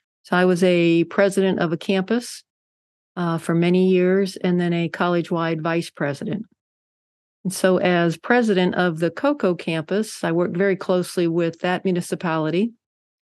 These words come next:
and got to know that city manager well.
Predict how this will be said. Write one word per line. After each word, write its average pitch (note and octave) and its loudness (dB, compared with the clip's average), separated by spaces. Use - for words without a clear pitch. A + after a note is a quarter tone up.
and E3 -4
got E3+ -2
to - -4
know F3 0
that E3+ -2
city F#3+ 0
manager F3+ 0
well. F3+ -2